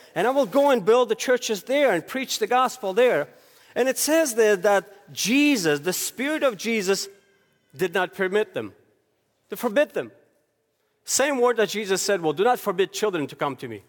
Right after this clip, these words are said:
Jesus forbid Paul to go and preach the gospel. Now, Paul doesn't stop there. He came down to Troas.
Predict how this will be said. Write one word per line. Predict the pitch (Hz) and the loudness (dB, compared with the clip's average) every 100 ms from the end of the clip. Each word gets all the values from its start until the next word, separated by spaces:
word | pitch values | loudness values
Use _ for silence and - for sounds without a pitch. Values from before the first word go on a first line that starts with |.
| _ _ _ - | _ _ _ -18
Jesus | 135 156 247 196 190 | -6 0 0 2 0
forbid | - 208 156 202 156 - _ _ _ | 0 -2 0 0 0 -4 _ _ _
Paul | - 202 180 | -4 0 0
to | 165 | 0
go | 151 175 147 - _ | 0 2 2 -2 _
and | 151 139 | -12 -8
preach | 165 135 - - _ _ _ | -6 -6 -8 -14 _ _ _
the | 131 127 | -12 -4
gospel. | 123 107 - - - _ _ _ _ _ _ _ _ - | -2 -4 -8 -20 -20 _ _ _ _ _ _ _ _ -8
Now, | 156 | -6
Paul | 185 202 170 | 0 2 2
doesn't | 156 151 | 0 -2
stop | - 196 208 - | -4 0 0 -2
there. | - - _ _ _ _ _ _ _ | -20 -20 _ _ _ _ _ _ _
He | - 233 233 160 143 - _ | -6 0 2 2 -2 -6 _
came | - 202 185 | -4 -2 0
down | 165 165 165 165 156 _ - | 0 0 2 0 -4 _ -12
to | 156 | -8
Troas. | - 170 156 143 139 135 - - - | -4 0 2 2 2 0 -4 -8 -10